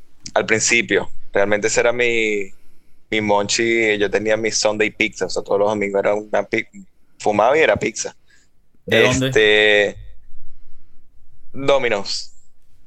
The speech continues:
Speaker 1: en esa época. Tenía un pana que trabajaba ahí y, bueno, te podrás imaginar, pizza free
Speaker 2: ¿Esto
Speaker 1: veinticuatro siete.
Speaker 2: era en, en Venezuela?
Speaker 1: Ah, no, aquí en Florida. Aquí en
Speaker 2: En
Speaker 1: Florida.
Speaker 2: Florida.
Speaker 1: En Tallahassee,
Speaker 2: Coño,
Speaker 1: cuando
Speaker 2: do-, do-,
Speaker 1: recién
Speaker 2: Domino,
Speaker 1: llegado.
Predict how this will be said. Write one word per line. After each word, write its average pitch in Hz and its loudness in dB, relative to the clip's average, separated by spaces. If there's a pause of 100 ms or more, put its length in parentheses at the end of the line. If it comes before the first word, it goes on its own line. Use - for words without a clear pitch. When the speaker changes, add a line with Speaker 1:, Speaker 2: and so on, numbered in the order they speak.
(160)
Speaker 1:
en 110 2
esa 113 2
época. 98 0 (460)
Tenía 107 2
un 107 -2
pana 127 2
que 131 -6
trabajaba 113 2
ahí 135 0
y, 117 -4
bueno, 98 -2
te 101 -10
podrás 101 0
imaginar, 101 -2 (320)
pizza 104 -4
free 104 -2
Speaker 2:
¿Esto 95 -16 (520)
Speaker 1:
veinticuatro 110 2
siete. 143 6
Speaker 2:
era 131 2
en, 117 -4
en 120 -2
Venezuela? 120 -2 (280)
Speaker 1:
Ah, 127 4
no, 135 4
aquí 127 2
en 110 0
Florida. 123 2 (220)
Aquí - -20
en 110 -4
Speaker 2:
En 95 0
Speaker 1:
Florida. 104 -2 (380)
Speaker 2:
Florida. 101 2
Speaker 1:
En 104 2
Tallahassee, 107 2
Speaker 2:
Coño, 107 -2
Speaker 1:
cuando 101 -2
Speaker 2:
do-, - -2
do-, - -12
Speaker 1:
recién 120 2
Speaker 2:
Domino, 117 6
Speaker 1:
llegado. 165 2